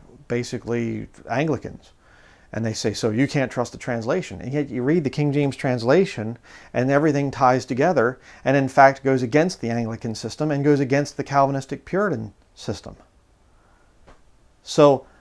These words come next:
they're not putting their own thoughts and their own feelings into the King James Bible. Those translators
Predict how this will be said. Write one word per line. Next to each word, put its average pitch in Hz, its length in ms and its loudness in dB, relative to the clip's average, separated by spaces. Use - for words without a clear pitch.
they're 139 200 4
not 165 180 8
putting 180 220 0
their 147 140 4
own 135 120 2
thoughts 175 380 2
and 131 80 -2
their 131 160 0
own 127 360 -4
feelings 135 680 0
into 139 680 0
the 139 100 -2
King 135 280 -2
James 131 260 -4
Bible. 175 400 -2
Those 143 200 4
translators 156 800 -2